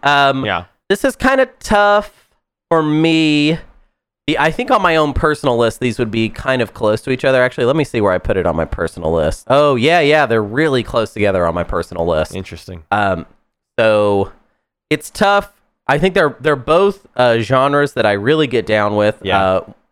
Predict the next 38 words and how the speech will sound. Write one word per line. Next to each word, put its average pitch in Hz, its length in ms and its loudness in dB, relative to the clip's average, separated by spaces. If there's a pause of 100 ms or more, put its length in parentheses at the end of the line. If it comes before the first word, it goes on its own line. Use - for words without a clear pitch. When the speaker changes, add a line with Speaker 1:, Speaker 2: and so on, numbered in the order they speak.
(100)
Speaker 1:
they're 123 140 0
both, 117 540 0 (680)
uh, 101 460 2 (380)
kinda 151 240 0
niche 117 460 -2
experiences 117 840 -2
that 107 100 0
I 101 60 0
think 107 160 -6
are 98 120 0
executed 104 640 -4
quite 107 340 -4
well. 107 380 0
Speaker 2:
Right. 85 240 -4 (380)
Speaker 1:
I 156 100 0
just 190 240 -4
think 208 240 -2
the, 135 420 -2 (720)
the 156 100 0
time 175 680 -2
to 175 240 0
enjoyment 127 760 0
on 117 200 -2
Super 127 280 -2
Monkey 107 300 -2
Ball 139 380 0
is 92 120 -4
Speaker 2:
Yup. 85 200 -2
Speaker 1:
so 151 460 0
tight. 90 440 -2 (180)
Speaker 2:
It's 120 140 -4
Speaker 1:
It's 143 80 -6
Speaker 2:
half 240 180 2
a 269 40 0
Speaker 1:
literally 247 220 4
just 170 160 2
Speaker 2:
second. - 80 -4
Speaker 1:
like, 151 200 0